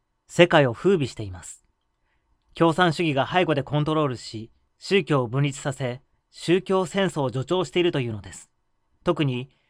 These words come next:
主流文化圏であるキリスト教文化圏の核心である白人が世界を支配しているので、黒人と白人の問題、すなわち人種差別問題を提起し、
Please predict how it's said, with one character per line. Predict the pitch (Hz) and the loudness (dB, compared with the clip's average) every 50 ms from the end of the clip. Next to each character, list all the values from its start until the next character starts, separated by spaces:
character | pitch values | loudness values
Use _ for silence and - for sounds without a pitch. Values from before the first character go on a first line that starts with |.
| _ _ _ _ _ | _ _ _ _ _
主 | - - 151 | -4 -2 4
流 | 147 185 190 170 | 6 6 6 6
文 | 175 185 | 4 2
化 | 180 190 170 | 0 -2 -2
圏 | 170 160 139 | 0 -2 0
で | 123 127 | 0 0
あ | 123 123 | -2 -2
る | 123 117 | -4 -8
キ | - - | -6 -4
リ | 143 156 | -4 -4
ス | 143 | -2
ト | - 175 | -2 -4
教 | - 170 165 151 | 0 0 0 2
文 | 143 156 156 | 2 0 0
化 | - 156 | -2 -2
圏 | - 143 127 | -2 -4 -6
の | 120 120 | -6 -8
核 | - 127 135 - | -8 -10 -12 -12
心 | - - 180 165 151 | -6 -2 0 0 2
で | 151 151 | 2 2
あ | 143 | 0
る | 117 110 110 113 - _ _ _ _ _ _ _ _ _ _ | 0 -4 -10 -12 -14 _ _ _ _ _ _ _ _ _ _
白 | - 143 139 - | -6 -4 -4 -2
人 | 151 135 165 165 156 | -2 -2 -2 0 0
が | 160 151 | 0 0
世 | - 202 - | -2 2 4
界 | 175 151 | 4 6
を | 139 135 | 6 4
支 | - - 165 | 2 0 0
配 | 151 139 131 | 0 0 -2
し | - | -4
て | - | -6
い | 139 | -6
る | 131 | -6
の | 120 117 | -6 -8
で、 | 104 104 110 113 - _ _ _ _ _ _ _ _ _ _ _ _ _ _ _ _ | -10 -10 -14 -14 -16 _ _ _ _ _ _ _ _ _ _ _ _ _ _ _ _
黒 | - 139 - 160 156 | -8 -4 -4 -2 0
人 | 175 185 175 156 | 0 0 0 0
と | 151 | -2
白 | 127 120 139 - 147 | -6 -6 -4 -4 -2
人 | 135 151 151 147 | -2 0 0 0
の | 139 127 | 0 -2
問 | 117 120 120 | -2 -6 -6
題、 | 120 120 110 110 113 - _ _ _ | -6 -8 -8 -10 -12 -14 _ _ _
す | _ - - 151 | _ -2 2 4
な | 160 165 | 4 4
わ | 147 131 | 4 0
ち | - - - 104 95 - _ _ _ _ _ _ _ _ - | -6 -12 -16 -16 -18 -18 _ _ _ _ _ _ _ _ -4
人 | 127 147 175 180 | 0 2 2 2
種 | 165 202 | 2 -2
差 | - 180 180 | -4 -2 -2
別 | 170 196 - 170 | -2 -2 0 0
問 | 175 180 170 | 0 0 2
題 | 160 147 127 | 2 0 0
を | 117 | 0
提 | 113 - 139 143 127 | -4 -6 -6 -6 -6
起 | - 113 | -6 -10
し、 | - - - 104 95 - | -16 -16 -18 -18 -20 -20